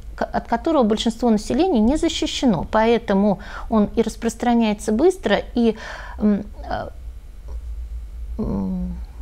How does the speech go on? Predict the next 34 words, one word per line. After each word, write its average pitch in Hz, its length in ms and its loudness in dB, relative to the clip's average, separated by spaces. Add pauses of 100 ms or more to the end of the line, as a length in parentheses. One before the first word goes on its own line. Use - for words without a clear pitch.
(280)
охватывает 214 640 2
всё - 160 0
больше 240 380 2
и - 20 2
больше 220 340 2
этот - 120 -6
контингент 214 580 0
населения, 254 480 0
который 302 400 0
не, 233 420 4 (100)
ещё 233 260 0
не 285 100 4
сформировали 254 680 2
иммунитет 220 480 2
против - 340 -6
него, 170 360 -4
и, 254 180 0 (500)
э, 359 60 -12 (560)
м, 190 360 0
которые 269 380 0
не 254 120 6
могут 262 280 2
пока 185 300 -2 (100)
ничего 208 640 0
ему 220 300 2
противопоставить. 214 1040 -4 (340)
Так 277 180 0
же 240 100 0
было 214 280 4
и 196 40 4 (300)
в 190 200 -4
восемнадцатом 190 720 0
году, 185 260 2
как, 180 200 -4